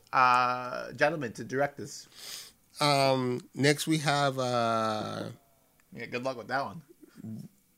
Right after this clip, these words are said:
Speaker 2: whoa, Ryusuke Hamaguchi.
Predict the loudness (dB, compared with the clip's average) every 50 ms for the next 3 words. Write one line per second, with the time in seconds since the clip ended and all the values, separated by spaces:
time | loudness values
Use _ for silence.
0 | _ _ _ _ -2 0 2 2 2 0 -2 -6 -8 -10 _ _ _ _ _ _
1 | _ _ _ -8 -4 0 0 2 4 4 4 4 4 2 2 2 4 4 4 4
2 | 4 2 -2 -8 _ _ _ _ _ _ _ _ _ _ _ _ _ -10 -4 0
3 | 0 2 2 2 0 0 0 0 -2 0 -2 -4 -6 -6 -8 -10